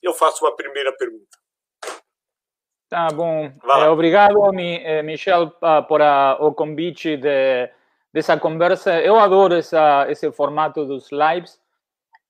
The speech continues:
Speaker 2: porque de algum jeito transforma essas conversas que você falou da, do, da parte social, dos congressos, das conferências,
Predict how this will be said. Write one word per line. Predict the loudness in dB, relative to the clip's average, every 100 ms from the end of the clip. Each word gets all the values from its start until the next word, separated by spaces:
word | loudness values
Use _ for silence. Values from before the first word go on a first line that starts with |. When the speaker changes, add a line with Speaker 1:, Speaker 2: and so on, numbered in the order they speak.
| -2
Speaker 2:
porque | -2 2
de | 2
algum | 2 0 -2
jeito | -2 0 0
transforma | 0 -4 0 0 2 0
essas | -4 -6
conversas | -4 -4 2 2 2 -6 -6
que | -6
você | -4 -4 -4
falou | -2 0 0 0 0
da, | -2 -8 -8 _ _ _ _ -8
do, | -2 0 0 -2 -2 -4 -4 -8 -12 _ -2
da | 0
parte | 2 2 0
social, | -4 -6 -2 2 4 4
dos | 0 -4 -4
congressos, | -8 -6 -2 0 2 0 -2 -8
das | -8
conferências, | -8 -10 -2 0 0 -2 -2 -2